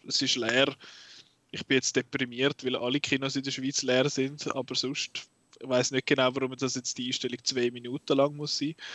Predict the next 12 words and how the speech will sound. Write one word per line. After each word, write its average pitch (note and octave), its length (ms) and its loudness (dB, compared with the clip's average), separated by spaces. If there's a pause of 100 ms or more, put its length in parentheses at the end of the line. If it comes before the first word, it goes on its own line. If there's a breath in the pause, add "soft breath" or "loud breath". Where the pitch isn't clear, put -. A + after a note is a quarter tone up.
(720 loud breath)
Aber B2+ 280 2 (180)
ja, A#2 240 2
dort - 240 2
ist - 160 2
dann C#3 120 4
so C3 160 2
ein C#3 100 -4
bisschen, B2+ 320 2
hoho, C#3 400 -2
Kunst - 560 -6
und C3 140 -16
so. B2 240 4